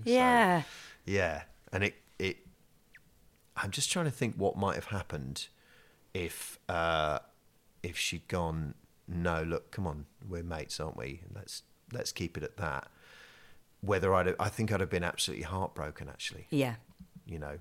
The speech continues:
Speaker 1: we weren't in love with each other by then, but we were definitely well on our way
Speaker 2: Yeah.
Speaker 1: already. It didn't take, once we got together, nothing took long. <laughs> It's
Speaker 2: Yeah.
Speaker 1: like, "Here we go. Do you wanna move in? Should we get married?"
Speaker 2: <laughs>
Speaker 1: And now we've got a baby. Bam.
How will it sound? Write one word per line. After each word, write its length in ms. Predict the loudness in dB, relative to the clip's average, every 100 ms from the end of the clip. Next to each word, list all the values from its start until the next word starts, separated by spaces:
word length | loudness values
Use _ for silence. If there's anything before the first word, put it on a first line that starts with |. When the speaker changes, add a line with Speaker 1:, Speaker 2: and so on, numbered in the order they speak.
| -2
Speaker 1:
we 100 | 4
weren't 240 | 6 6 4
in 140 | 4
love 200 | 6 4
with 120 | 2 -4
each 200 | -4 -2
other 160 | -2
by 180 | 0 0
then, 280 | 0 -2 -4 -10 _
but 140 | -8 -4
we 140 | -2
were 340 | 2 2 2 0 -8 -20 -20 -20 _ _ _
definitely 500 | 0 0 -2 -4 -4
well 260 | -2 0 0
on 140 | -2
our 140 | -6 -8
way 320 | -8 -10 -12 _ _ _ _ -4
Speaker 2:
Yeah. 460 | 0 2 4 4
Speaker 1:
already. 360 | 2 0 -4 -12 _ _ _ _ -10
It 100 | 0
didn't 240 | 2 4
take, 280 | 6 6 6
once 220 | 6 6
we 80 | 6
got 180 | 6 6
together, 360 | 6 2 2 2
nothing 440 | 2 2 2 2
took 280 | 4 4 4
long. 340 | 4 4 4 -2
<laughs> 320 | -12 -20 -2
It's 240 | 4 6 8
Speaker 2:
Yeah. 300 | 8 8 8
Speaker 1:
like, 100 | 4 -6 0 8
"Here 120 | 8
we 80 | 10
go. 300 | 10 10 6 4
Do 100 | 6
you 40 |
wanna 160 | 10 10
move 100 | 10
in? 240 | 10 6 -6 0
Should 120 | 6
we 60 | 8
get 80 | 10
married?" 380 | 10 10 8 2 -12
Speaker 2:
<laughs> 140 | -6
Speaker 1:
And 80 | 2
now 140 | 6 8
we've 80 | 8
got 100 | 8
a 60 |
baby. 420 | 8 6 4 0 -2 6
Bam. 400 | 8 8 6 0